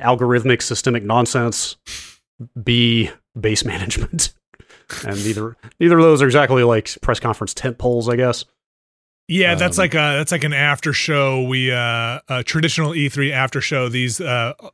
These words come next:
Speaker 2: these forty people are gonna go play State of Decay. Like, here's
Speaker 1: Yeah.
Speaker 2: Snoop Dogg playing State of Decay three.
Speaker 1: Yes. Uh, the franchise has just been getting better with each installment. I mean, granted, there's only been two of them, but,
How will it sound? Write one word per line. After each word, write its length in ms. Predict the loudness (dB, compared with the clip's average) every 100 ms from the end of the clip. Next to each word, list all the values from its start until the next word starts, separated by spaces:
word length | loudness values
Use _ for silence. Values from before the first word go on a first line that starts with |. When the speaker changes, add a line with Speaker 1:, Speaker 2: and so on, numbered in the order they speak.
| -12
Speaker 2:
these 260 | -6 -4
forty 320 | -4 -2 -2 -2
people 240 | -4 -4
are 80 | -4
gonna 180 | -6 -6
go 140 | -8
play 400 | -6 -6 -4 -4
State 300 | -6 -8 -6
of 80 | -6
Decay. 680 | -6 -4 -2 -2 -4 -6 -6
Like, 200 | -6 -2
here's 160 | -2
Speaker 1:
Yeah. 40 | -2
Speaker 2:
Snoop 240 | -4 -4
Dogg 260 | -4 -4 -6
playing 240 | -8 -8
State 200 | -8 -10
of 100 | -8
Decay 400 | -10 -10 -12 -16 _ _ _ -16
three. 160 | -12
Speaker 1:
Yes. 360 | -12 -10 -10 -12 _ _ _ _ _ _ -12
Uh, 220 | -10 -2
the 100 | 0
franchise 400 | 2 4 4 2
has 100 | 0
just 120 | -2
been 160 | 0 0
getting 200 | 2 2
better 280 | 0 0 -2
with 160 | -4
each 140 | -8 -10
installment. 420 | -8 -8 -6 -6
I 60 | -8
mean, 100 | -6
granted, 260 | -6 -6
there's 140 | -8 -10
only 140 | -12
been 80 | -14
two 180 | -8 -8
of 100 | -8
them, 140 | -10 -8
but, 180 | -10